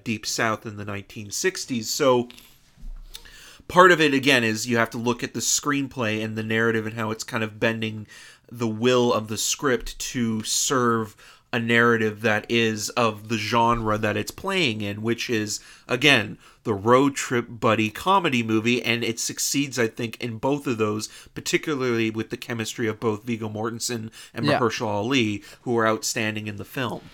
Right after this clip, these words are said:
Speaker 2: And I don't think that's necessarily what, like, well, any movie should be able to do whatever it wants, and it, it, just because it's a movie and it's, it's historical fiction, as you,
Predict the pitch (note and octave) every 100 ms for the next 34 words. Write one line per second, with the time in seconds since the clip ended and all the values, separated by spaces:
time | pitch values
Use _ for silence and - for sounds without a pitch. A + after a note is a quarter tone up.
0 | - - - B3+ D4 B3+ A3+ G3+ F3+ -
1 | E3 D3 D3 - D3+ C#3+ C#3 C3 A#2 A#2
2 | A#2+ A#2 - C3 B2+ D3 D#3 D3+ D3 C3+
3 | B2+ C#3 C3+ B2+ A#2+ A2+ A#2+ A#2+ A#2 A#2
4 | A2+ G#2 G#2+ A2 A#2 - A2+ A2 G#2+ -
5 | A#2 A#2 B2 B2 A#2+ C3 C3+ A#2 A2+ A#2+
6 | A2+ A2+ A2 A2 G#2+ G#2 - - A2 -
7 | - G#2 - A#2 G#2+ - G#2+ A#2+ A2+ -
8 | G#2 G#2 G#2 G2+ -